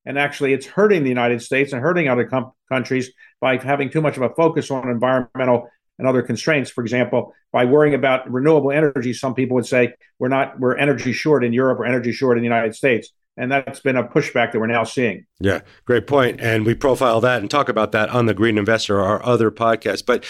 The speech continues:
Speaker 2: you have these three big themes, but you rarely find an investor who's good at all of these things. So that with the focus that you're talking about and your characteristics is also about focusing on the thing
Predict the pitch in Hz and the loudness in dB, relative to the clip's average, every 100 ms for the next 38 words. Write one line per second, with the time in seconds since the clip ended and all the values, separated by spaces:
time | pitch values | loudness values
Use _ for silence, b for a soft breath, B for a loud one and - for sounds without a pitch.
0 | B - 120 160 202 156 - 156 151 - | B -4 0 0 0 -2 0 0 0 -4
1 | - 123 - 98 98 113 B B - - | 0 0 0 0 0 0 B B -2 0
2 | 123 117 180 254 214 160 151 143 120 107 | 0 2 2 2 0 0 2 2 2 2
3 | 117 - 92 113 - 127 117 - - 120 | 0 -2 -4 -4 0 2 2 0 -2 2
4 | 127 104 110 - 110 98 85 - B B | 2 4 2 2 0 0 -2 -10 B B
5 | - 127 127 120 - B B _ 120 120 | -2 0 0 -2 -8 B B _ -2 -2
6 | - 202 240 190 135 117 113 - 143 143 | 2 2 4 2 2 0 -2 0 0 2
7 | 113 98 101 104 101 95 127 117 - 104 | 2 2 2 2 2 0 0 0 0 0
8 | 117 - 95 101 123 185 175 143 123 - | 0 -2 -6 -2 -2 0 0 0 -2 -4
9 | - 185 214 - 170 147 131 123 - 127 | 0 0 2 2 0 2 2 2 2 2
10 | 120 | 2